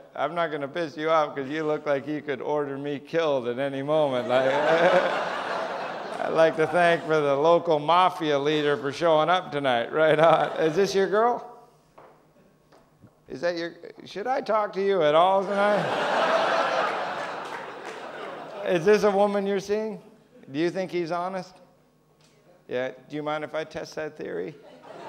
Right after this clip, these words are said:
<laughs> Just answer yes or no to these questions, all right? He's gonna do it.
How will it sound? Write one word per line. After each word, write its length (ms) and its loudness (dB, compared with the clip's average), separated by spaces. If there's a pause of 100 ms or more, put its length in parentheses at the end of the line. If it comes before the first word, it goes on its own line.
(260)
<laughs> 680 -14
Just 200 -10
answer 300 -6
yes 320 -6
or 80 -12
no 260 -6 (300)
to 60 -18
these 260 -8
questions, 560 -8
all 80 -8
right? 220 -4
He's 240 -10
gonna 260 -12
do 160 -12
it. 140 -12